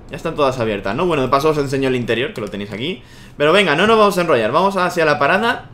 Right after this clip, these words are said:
Otra cosa que voy a quitar es el A S R, que es una cosa que me pone súper nervioso de estos autobuses. Y venga, vamos a hacerlo lo mejor posible. En el anterior vídeo, que fue en Alain,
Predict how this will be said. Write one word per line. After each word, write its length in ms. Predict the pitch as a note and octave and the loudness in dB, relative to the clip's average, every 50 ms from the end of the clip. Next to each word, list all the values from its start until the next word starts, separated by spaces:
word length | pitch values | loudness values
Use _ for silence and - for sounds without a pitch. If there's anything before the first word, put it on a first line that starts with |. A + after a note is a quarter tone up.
| - - - - - - - - - - - - - - - - - - - - - - - - - - - - | -20 -20 -20 -20 -20 -20 -20 -20 -20 -20 -20 -20 -20 -20 -20 -20 -20 -20 -20 -20 -20 -20 -20 -20 -20 -20 -18 -12
Otra 180 | - D3+ E3+ F3 | -6 -4 -2 0
cosa 160 | F#3 E3 E3 | 2 2 2
que 60 | D#3+ | 4
voy 100 | D#3+ D#3 | 4 4
a 20 | |
quitar 180 | D3 D3 C3 D#3+ | 4 2 2 2
es 140 | E3 - C#3+ | 2 2 2
el 60 | C3 | 2
A 60 | C3+ B2+ | 2 2
S 140 | B2+ B2 | 2 2
R, 200 | B2 C3+ D3 F3+ | 2 2 2 0
que 60 | D3 C3 | -2 -2
es 100 | A#2 C3 | -4 -4
una 140 | A#2+ A2+ | -4 -4
cosa 180 | A2 A#2 A#2 A#2+ | -4 -4 -4 -2
que 60 | A2+ A2+ | -2 -2
me 60 | G#2+ | -2
pone 180 | A2+ A2 A2 | -2 -4 -4
súper 220 | A2+ C3+ A2+ A#2+ G#2+ | -4 -4 -4 -4 -4
nervioso 540 | G#2+ G#2 G2+ G#2 A#2 B2 - F3+ G3+ G3+ - | -2 -2 -2 -2 -2 -2 -2 -4 -6 -6 -10
de 100 | - G#2 | -14 -14
estos 160 | G2+ - A2 A2 | -8 -6 -4 -4
autobuses. 580 | G2+ G2+ G#2 A2+ B2 D3 E3+ G#3+ A#3+ A#3 - - - - - - - - - - - - - - - | -4 -2 -2 -4 -4 -2 -2 -2 -2 -2 -4 -10 -16 -20 -20 -20 -20 -20 -20 -20 -20 -20 -20 -14 -8
Y 120 | C#3 D#3 | -2 2
venga, 240 | F#3+ A3 A3+ F3+ C#3+ | 2 4 4 4 4
vamos 200 | D#3 G3 A3+ A3+ | 4 4 4 4
a 40 | A3 | 4
hacerlo 240 | G3+ A3 G#3 G#3+ A3 | 4 4 4 6 6
lo 120 | G#3+ G3+ | 6 6
mejor 280 | G3+ F#3+ F#3 G3 F#3+ - | 4 6 4 4 4 4
posible. 480 | G3 E3 E3+ E3+ E3 C#3 A#2+ A2 C#3 | 2 2 2 0 0 0 0 2 2
En 100 | D3 D#3+ | 2 2
el 260 | E3+ E3+ E3 E3 E3 | 2 2 2 2 2
anterior 380 | E3 E3 D#3+ E3 E3 G3 A3+ A#3 | 0 0 0 4 6 6 6 6
vídeo, 460 | A3+ A3+ A3+ G#3+ G3 F#3+ G#3 A3+ A3 | 4 2 2 2 2 2 0 0 -2
que 120 | - C3+ B2 | -4 -4 -4
fue 480 | - - D3 D3+ D#3 D#3+ D#3+ - D3 | -2 -4 -2 0 2 0 0 0 -2
en 120 | D3 C#3 B2 | -2 0 0
Alain, 420 | B2+ C#3 E3+ E3+ E3 F3 F3 A3 | 2 4 4 4 2 0 -4 -8